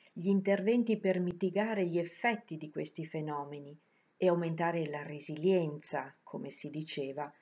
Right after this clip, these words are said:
del territorio. E qui vediamo cosa vuol dire studiare questi fenomeni, come gli allagamenti, le alluvioni,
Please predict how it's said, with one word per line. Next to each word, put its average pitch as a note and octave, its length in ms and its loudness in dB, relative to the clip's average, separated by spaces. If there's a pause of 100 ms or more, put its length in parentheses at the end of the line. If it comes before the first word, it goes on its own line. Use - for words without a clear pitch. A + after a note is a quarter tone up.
(260)
del D#3+ 240 -2
territorio. D3 880 -2 (1600)
E - 160 -12
qui G#3 180 -6
vediamo D#3 480 -4
cosa C#3+ 300 -8
vuol D3 300 -10
dire D#3+ 600 -2
studiare D3 840 -6
questi D3 300 -12
fenomeni, D3 960 -4
come C3 240 -12
gli B2+ 100 -18
allagamenti, C#3+ 1120 -6
le C#3 100 -14
alluvioni, C#3+ 760 -2